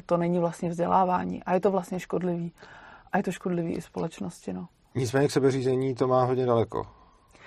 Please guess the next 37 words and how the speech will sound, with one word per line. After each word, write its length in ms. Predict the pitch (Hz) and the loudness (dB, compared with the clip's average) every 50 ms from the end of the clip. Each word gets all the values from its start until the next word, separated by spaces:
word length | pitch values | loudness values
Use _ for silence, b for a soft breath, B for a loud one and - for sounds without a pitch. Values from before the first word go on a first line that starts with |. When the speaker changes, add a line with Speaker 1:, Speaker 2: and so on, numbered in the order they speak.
| B B - | B B 4
Speaker 1:
No 80 | 240 247 | 8 8
tak 160 | 269 262 220 | 10 10 10
jasně, 260 | 254 254 - - 175 | 8 8 6 4 -2
jsi 140 | - - 214 | 0 -2 0
v 80 | - | 2
instituci. 640 | 247 226 202 - - 170 170 - - - - - - - - _ _ _ | 2 2 0 0 -2 -4 -4 -6 -8 -14 -16 -20 -20 -20 -20 _ _ _
Jo, 260 | - 190 190 180 196 214 - | 2 4 4 4 4 4 8
to 80 | - 247 | 10 10
je, 260 | 220 214 214 220 226 - | 12 12 10 8 6 6
to 100 | - 247 | 8 10
je 160 | 233 233 233 | 12 12 12
jako 420 | 240 233 226 - 226 226 220 226 226 - - | 12 12 10 10 10 12 12 10 8 6 8
tam, 220 | - 214 208 214 214 | 8 8 10 10 8
kde 160 | 208 214 202 | 6 4 4
se 140 | - - 202 | 2 0 -2
asi 200 | 180 - - 208 | -2 0 2 4
začneme 380 | 214 214 214 - 226 214 208 | 4 4 4 2 0 2 4
rozcházet, 540 | 196 190 - - - 196 185 175 175 175 170 - | 2 2 4 4 6 6 6 6 4 0 -2 -4
protože 380 | - 180 - - 196 175 196 | -8 -6 -4 -4 -2 0 4
já, 300 | 196 185 180 180 180 185 B B B B B B B B - | 4 4 6 4 2 0 B B B B B B B B 4
já 320 | - 190 196 185 185 180 180 | 8 10 12 12 12 10 10
v-, 180 | 175 175 180 - - - - - - - | 6 4 -2 -6 -10 -16 -20 -16 -8 -6
nebo 140 | 185 185 185 170 - | -4 -4 -4 -4 -4
věřím, 580 | 165 165 - - - - - 170 170 190 185 165 | -4 -4 -4 -6 -8 -8 -8 -6 -4 -4 -4 -2
jo, 160 | 190 156 165 277 294 - | 0 0 0 0 2 4
nebo 180 | 208 180 180 B B B B B B B B B B - - - | 4 4 4 B B B B B B B B B B -12 -4 2
je 280 | - 180 180 185 190 | 4 6 8 8 6
to, 400 | 185 - - 226 220 214 208 202 - - | 6 8 10 10 12 12 12 10 8 4
musím 280 | 196 175 - 240 220 | 0 0 2 2 4
pak 120 | - 254 254 | 6 10 12
kouknout 340 | 254 233 208 226 247 240 | 12 12 12 12 10 10
jako 180 | 233 233 - 254 | 10 10 10 10
na 120 | 240 233 | 10 10
tu 140 | 240 - 262 | 10 10 10
realitu, 760 | 247 208 190 190 196 208 220 220 - 233 233 233 233 233 226 | 10 12 12 12 12 10 8 6 6 8 8 8 8 8 6
že, 480 | 196 196 196 196 196 196 196 196 196 - - - 240 - _ _ _ - | 6 4 4 6 6 6 6 4 2 0 -4 -8 -20 -20 _ _ _ -12
mm, 400 | - 202 190 180 180 175 170 165 | -8 -6 -6 -4 -4 -6 -6 -8